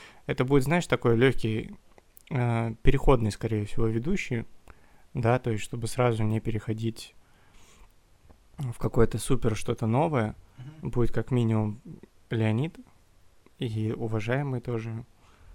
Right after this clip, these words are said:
Speaker 1: Просто вот проведет какое-то время перед тем, как, э, народ будет готов к большим переменам. Или поймет, что, э, им нравилось больше с, э,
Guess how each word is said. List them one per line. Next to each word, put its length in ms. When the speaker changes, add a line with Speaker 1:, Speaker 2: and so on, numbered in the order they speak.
Speaker 1:
Просто 400
вот 340
проведет 480
какое-то 420
время 480
перед 220
тем, 240
как, 200
э, 400
народ 320
будет 280
готов 320
к 40
большим 340
переменам. 560
Или 160
поймет, 400
что, 460
э, 320
им 300
нравилось 420
больше 400
с, 160
э, 240